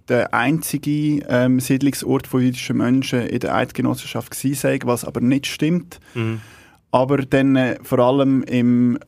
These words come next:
Speaker 1: achtzehnten und neunzehnten Jahrhundert ist das der Fall, wo man wirklich davon kann reden, dass das die einzige grössere Siedlung war im eidgenössischen Raum.
Speaker 2: Mhm.
Speaker 1: Ja, grad, ähm, mit der Gründung von der Helvetik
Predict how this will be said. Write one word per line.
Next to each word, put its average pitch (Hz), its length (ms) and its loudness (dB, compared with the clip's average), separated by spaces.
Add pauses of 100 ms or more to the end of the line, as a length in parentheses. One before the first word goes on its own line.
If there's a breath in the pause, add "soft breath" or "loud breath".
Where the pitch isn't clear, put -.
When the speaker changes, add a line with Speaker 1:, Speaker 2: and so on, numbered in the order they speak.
Speaker 1:
achtzehnten 123 580 0
und 117 100 -2
neunzehnten 123 600 0
Jahrhundert 113 520 -2
ist - 280 -4
das 117 160 -2
der 113 100 -4
Fall, 123 420 2 (540 loud breath)
wo 120 80 -2
man 120 140 4
wirklich 127 280 0
davon 123 300 0
kann 120 180 0
reden, 117 200 0
dass 117 160 -2
das - 240 -6
die - 160 -4
einzige 120 480 -2
grössere 120 600 0 (120)
Siedlung 120 460 0 (520)
war 127 460 2 (420)
im 117 300 0
eidgenössischen 120 880 -2
Raum. 135 300 2 (260 soft breath)
Speaker 2:
Mhm. 98 280 -6 (760 soft breath)
Speaker 1:
Ja, 127 300 4
grad, 135 480 -2
ähm, 123 460 4
mit 127 340 0
der 117 420 2
Gründung 131 380 2
von - 120 -8
der 127 100 2
Helvetik 127 880 0